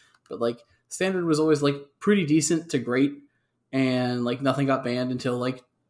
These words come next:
you know, Jace, and that was a one-time event and stuff like that. And, uh, it's weird now that, like, there's just a ban list for Standard, like,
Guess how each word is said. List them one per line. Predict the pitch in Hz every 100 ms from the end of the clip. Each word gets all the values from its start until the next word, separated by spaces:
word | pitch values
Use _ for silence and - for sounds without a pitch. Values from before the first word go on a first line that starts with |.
| -
you |
know, | 131 123
Jace, | 123 120 95 117 117
and |
that | 113
was | 127
a | 123
one-time | 117 120 127 127 120 123
event | 120 113 117
and | 120 117
stuff | - 117
like | - 127
that. | 110 117 113
And, | 139 123 123 _ _ _ _ _ _ -
uh, | 127 113 107 95 - _ _
it's | 139 139
weird | 143 156 135
now | 127 117
that, | 120 110
like, | 117 113 -
there's | 123 120
just | 120
a | 117
ban | 120 117 123
list | 117 -
for | 117
Standard, | - 117 117 113 113
like, | 110 -